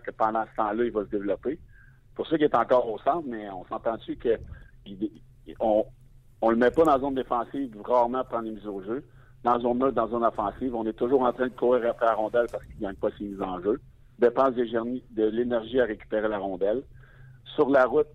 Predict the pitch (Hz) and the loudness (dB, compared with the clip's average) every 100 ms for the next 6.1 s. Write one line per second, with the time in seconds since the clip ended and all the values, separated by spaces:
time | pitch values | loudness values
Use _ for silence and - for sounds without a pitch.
0 | - 113 - 113 110 117 113 113 107 - | -8 -8 -6 -6 -2 -2 -2 -6 -8 -4
1 | 123 - 120 104 104 113 110 104 107 - | -4 -4 -10 -8 -6 -4 -6 -6 -8 -8
2 | 110 113 - 107 107 - 104 - 120 110 | 0 0 0 0 0 4 0 2 -2 0
3 | 104 - 110 110 104 104 107 107 - 110 | -4 -4 2 4 4 2 2 0 2 4
4 | 104 - 117 - - - - 104 101 113 | 4 6 2 2 -20 -16 -2 -2 2 2
5 | 110 - - - - - 95 95 95 92 | 2 -8 -20 -20 -18 -4 -2 0 0 -2